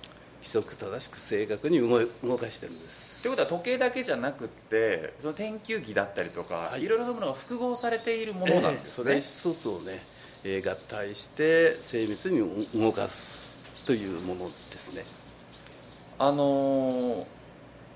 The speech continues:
Speaker 2: ちょっとさっきは気になってはいたんですが、僕らの目の前に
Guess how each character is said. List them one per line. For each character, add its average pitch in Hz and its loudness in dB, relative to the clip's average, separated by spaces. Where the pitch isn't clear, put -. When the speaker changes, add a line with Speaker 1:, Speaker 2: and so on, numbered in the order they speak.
Speaker 2:
ち 208 -2
ょ - 0
っ - -6
と 208 -10
さ 202 -2
っ - -4
き - 0
は 117 0
気 - -6
に 147 0
な 170 2
っ 175 -6
て - 4
は 76 2
い - -4
た 90 2
ん 82 -2
で 73 -4
す 76 -14
が、 76 -6
僕 127 -6
ら 202 4
の 95 0
目 80 -4
の 82 -4
前 85 -2
に 69 -10